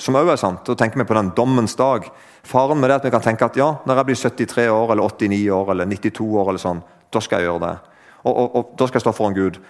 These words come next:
Sånn at det, året før, når jeg er syttiåtte for eksempel, høsten, da, da skal jeg bli kristen. Det kan fort bli tanken da, ikke sant? Jeg skal ordne opp med det der når jeg, på en måte, når tida kommer. Det er en farlig tanke. Mange glemmer det vekk når de blir syttini. De fleste blir jo syttini.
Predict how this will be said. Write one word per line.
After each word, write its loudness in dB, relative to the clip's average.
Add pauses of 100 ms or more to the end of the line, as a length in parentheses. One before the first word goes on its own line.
(100)
Sånn 0
at -4
det, 2 (200)
året 0
før, 0
når -2
jeg 0
er -4
syttiåtte -6
for -6
eksempel, -4 (300)
høsten, -10 (140)
da, 0 (480)
da -2
skal 0
jeg -4
bli -4
kristen. -8 (720)
Det 2
kan -2
fort -4
bli -2
tanken -2
da, 0
ikke -6
sant? -2
Jeg -2
skal 2
ordne 0
opp -10
med -2
det 0
der -2
når -4
jeg, -4
på -8
en -4
måte, -6
når -6
tida -4
kommer. -10 (1200)
Det 0
er 2
en -6
farlig 2
tanke. 0 (1900)
Mange 4
glemmer 4
det 4
vekk -4
når 2
de -2
blir 2
syttini. -2
De -2
fleste -4
blir 0
jo -4
syttini. -4